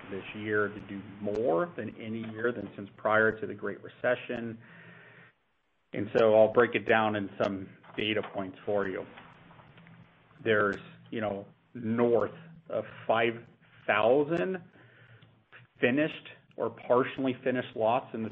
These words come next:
city of Maricopa today. And that sounds like a lot, and it is. That's like, you know, twenty-five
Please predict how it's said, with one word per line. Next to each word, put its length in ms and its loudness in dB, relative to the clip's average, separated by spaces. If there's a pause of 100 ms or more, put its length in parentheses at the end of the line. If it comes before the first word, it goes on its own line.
city 160 -4
of 80 -4
Maricopa 500 0 (140)
today. 680 0 (360)
And 120 -4
that 180 4
sounds 220 2
like 140 4
a 40 0
lot, 640 4
and 220 -4
it 120 -4
is. 380 0 (160)
That's 260 -4
like, 280 -2
you 80 -8
know, 60 -10 (140)
twenty-five 600 -4